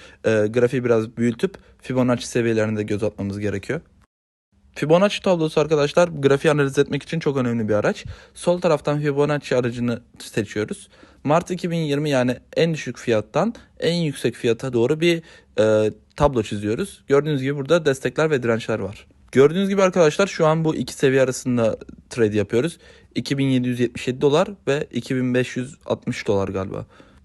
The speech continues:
Ama aslında bizim için önemli olan şey arkadaşlar, grafiği biraz büyütürsek, e,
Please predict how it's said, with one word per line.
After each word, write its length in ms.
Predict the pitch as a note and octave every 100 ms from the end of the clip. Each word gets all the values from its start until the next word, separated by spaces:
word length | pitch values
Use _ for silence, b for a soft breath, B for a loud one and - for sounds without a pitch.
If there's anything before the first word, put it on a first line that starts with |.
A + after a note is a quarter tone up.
| _ -
Ama 160 | G#3+
aslında 280 | G#3 G#3+ F#3+
bizim 200 | D#3+ G#3
için 180 | G3+ F3+
önemli 320 | C#3+ D3 F3
olan 180 | F3 D#3
şey 160 | -
arkadaşlar, 480 | C3+ C3 B2+ - E3
grafiği 360 | D3 C3 - C3
biraz 200 | B2 A#2+
büyütürsek, 480 | A#2 A#2 - F#3 B B B - A2+
e, 360 | A2+ A2 G#2+